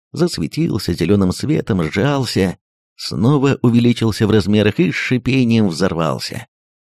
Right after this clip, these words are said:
разбрасывая ярко-зелёные брызги далеко вокруг. Увернувшись, я успел спрятаться за ближайшим деревом. Однако несколько капель смогли меня достать.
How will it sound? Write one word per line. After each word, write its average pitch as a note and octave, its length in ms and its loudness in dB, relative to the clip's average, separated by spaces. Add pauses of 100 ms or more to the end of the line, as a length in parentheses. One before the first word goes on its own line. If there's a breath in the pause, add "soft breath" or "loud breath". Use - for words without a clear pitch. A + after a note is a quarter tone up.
разбрасывая F2+ 680 2
ярко-зелёные F2 880 0
брызги D3 520 0 (180)
далеко G#2 460 2
вокруг. C#2+ 440 -4 (880)
Увернувшись, C#3+ 960 0
я - 220 -4
успел D3+ 340 0
спрятаться - 640 -4 (120)
за F#2 180 -4
ближайшим G2 520 2
деревом. E2 500 -2 (760)
Однако C3 480 2
несколько B2 500 0
капель G2+ 420 -2
смогли A2 420 0
меня F#2 260 2
достать. - 520 -8